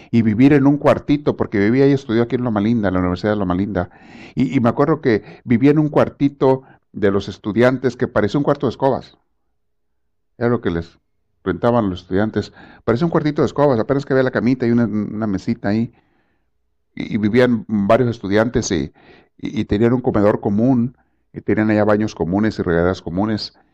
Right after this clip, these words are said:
y, y su cuartito chiquitito. Y ahí estuvo ella quemándose las cejas, clavada por años y años, estudia y estudia y estudia. Ahora, bendito Dios, le ha ido bien, me da tanta alegría. Ah, no, pero hay gente que la critica.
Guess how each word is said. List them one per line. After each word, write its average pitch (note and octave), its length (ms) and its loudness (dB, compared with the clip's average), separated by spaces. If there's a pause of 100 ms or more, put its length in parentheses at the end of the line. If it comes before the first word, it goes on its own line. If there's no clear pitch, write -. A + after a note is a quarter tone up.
(280)
y, - 240 -4
y G#2+ 40 -6
su A2 120 -6
cuartito C#3+ 380 -2
chiquitito. - 680 -6 (1500)
Y F#2+ 40 -4
ahí A#2 140 0
estuvo D3 440 0
ella C#3 200 2
quemándose B2 600 -2
las G2+ 140 -2
cejas, A#2+ 360 -2
clavada A2 480 -2
por F2+ 140 0
años A2+ 440 -2
y G2 60 -6
años, G#2 300 -4
estudia G#2 320 -2
y G#2+ 60 -4
estudia G2+ 400 -8
y F2+ 40 -8
estudia. G#2+ 400 -4 (680)
Ahora, C3 280 0
bendito A#2+ 420 -4
Dios, A2+ 220 0
le A2+ 100 0
ha - 20 2
ido A2 240 0
bien, G#2 240 0
me G2 100 0
da G2 140 0
tanta A2+ 300 -4
alegría. G#2 760 -2
Ah, C3+ 160 0
no, C#3 160 2
pero B2 140 -2
hay B2 80 0
gente B2+ 240 -4
que A#2+ 80 -4
la G#2+ 80 -4
critica. F2 480 -10